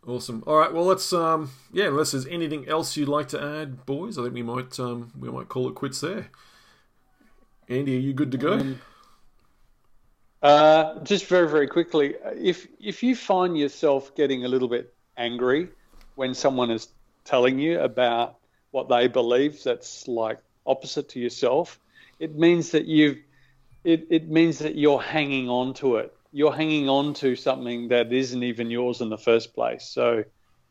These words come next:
Speaker 2: it's a sign that you need to let it go. It, that's if an anger feeling comes up, you know, as an emotion in you about, like, what somebody else is saying to you. So, so yeah, just remember that.
Speaker 1: Mm.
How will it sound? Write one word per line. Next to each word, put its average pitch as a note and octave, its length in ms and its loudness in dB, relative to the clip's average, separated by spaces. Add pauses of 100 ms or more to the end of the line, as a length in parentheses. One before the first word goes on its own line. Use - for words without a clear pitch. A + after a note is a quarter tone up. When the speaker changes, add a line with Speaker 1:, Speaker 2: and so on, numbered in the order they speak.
(240)
Speaker 2:
it's D3+ 240 0
a D#3 40 4
sign C#3 720 2 (140)
that C3 180 0
you C3 140 0
need C3 220 2
to B2+ 100 2
let B2 220 4
it B2 180 -4
go. A#2 380 0 (880)
It, E3+ 380 -6
that's F#3+ 260 2
if D3+ 200 -2
an D3 440 -4
anger B2+ 540 0 (240)
feeling A2+ 440 -2
comes A2 360 -8
up, - 180 -4 (180)
you A#2+ 200 -10
know, A2+ 100 -4
as A#2+ 220 0
an A#2 80 2
emotion A#2 480 0
in A2+ 160 -4
you A2 260 -2
about, A2+ 500 -2
like, A#2+ 280 0
what B2+ 260 -2
somebody A2+ 360 -2
else A2+ 200 -4
is A#2+ 160 -8
saying A#2 300 -2
to B2 100 -10
you. B2+ 220 -8
So, A#2+ 340 -4 (720)
so B2+ 200 2
yeah, A#2+ 220 8
just B2 220 -4
remember A2 320 -6
that. A2 240 -8 (180)
Speaker 1:
Mm. G#2+ 300 -10